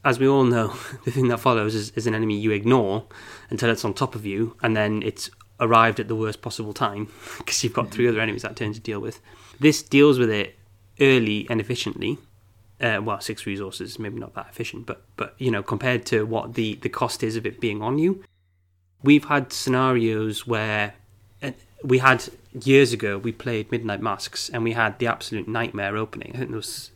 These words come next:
Speaker 1: there was three of us, so we had a couple of cultists on the board, and first turn, you know, Mysterious Chanting shows up. And at that point, you're reliant on being able to move to one of the cultists and then hit it and kill it,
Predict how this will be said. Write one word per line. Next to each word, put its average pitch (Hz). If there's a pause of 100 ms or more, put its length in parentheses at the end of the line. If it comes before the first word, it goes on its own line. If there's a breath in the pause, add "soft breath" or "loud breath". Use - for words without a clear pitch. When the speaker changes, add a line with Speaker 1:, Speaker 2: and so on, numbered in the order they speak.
Speaker 1:
there 98
was 101
three 127
of 101
us, 98
so -
we 110
had 110
a -
couple 117
of 110
cultists -
on 98
the 104
board, 104 (680 loud breath)
and 110
first 120
turn, 101 (360)
you 120
know, 104
Mysterious 110
Chanting 113
shows 98
up. 98 (580 soft breath)
And 120
at 117
that 147
point, 113 (120)
you're 123
reliant 117
on 110
being 113
able 104
to 113
move 113
to -
one 107
of -
the -
cultists - (320)
and 117
then 110
hit -
it 104
and 113
kill 110
it, -